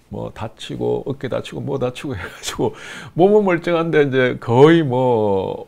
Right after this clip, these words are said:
뭐 이렇게 중환자처럼 이렇게 지내는 이제 그런 분들도 계시고, 그리고 뭐 이제 돈이 또 많다 보니까 뭐 이렇게 얘기도 하고 해가지고 또 병든 그런 분들도 계시고, 그리고 뭐 가정이 뭐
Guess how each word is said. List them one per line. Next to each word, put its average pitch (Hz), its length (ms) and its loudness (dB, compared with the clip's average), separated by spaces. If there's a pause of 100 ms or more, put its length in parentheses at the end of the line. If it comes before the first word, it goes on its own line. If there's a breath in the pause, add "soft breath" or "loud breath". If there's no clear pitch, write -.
뭐 92 200 -8
이렇게 98 600 -6
중환자처럼 104 680 -6
이렇게 90 220 -12
지내는 87 680 -8
이제 87 140 -10
그런 104 280 -14
분들도 92 340 -14
계시고, 87 440 -10 (460 loud breath)
그리고 120 260 -4
뭐 117 420 -2 (120)
이제 101 360 -2
돈이 110 420 -6
또 110 100 -6
많다 101 280 -6
보니까 107 640 -4
뭐 110 480 -6 (140)
이렇게 107 320 -8 (100)
얘기도 - 280 -10
하고 98 340 -8
해가지고 104 380 -8
또 - 80 -10
병든 104 680 -4
그런 92 220 -8
분들도 85 340 -10
계시고, 80 540 -10 (380 loud breath)
그리고 131 260 -4
뭐 123 160 -6
가정이 127 1080 -6
뭐 117 440 -4